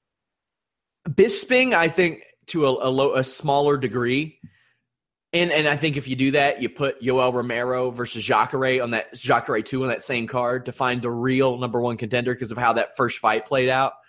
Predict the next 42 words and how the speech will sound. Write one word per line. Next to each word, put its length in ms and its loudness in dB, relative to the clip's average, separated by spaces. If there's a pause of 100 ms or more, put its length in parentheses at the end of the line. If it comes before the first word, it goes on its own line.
(440)
And 120 2
of 60 -6
course, 180 0
Jacare 420 2
is 120 -2
not 160 -4
gonna 140 -12
be 160 -10
happy 480 -6
if 140 -12
that 180 -4
<laughs> 20 -20
happens, 560 -4
but 320 -4 (1700)
I 120 2
don't 220 4
think 280 -2
that, 240 6 (300)
well, 260 6
I 120 6
know 140 4
that 160 0
Bisping 380 -2
would 180 -2
wait 260 -4
for 80 -12
that. 240 -8 (180)
Bisping 380 -4
would 220 -2
absolutely 680 0
wait 300 0
for 80 -4
that 160 0
because 180 -10
he 80 -4
wants 200 -4
to 60 -8
fight 300 -2
anything 480 -4
besides 960 0
an 120 -2
actual 640 -2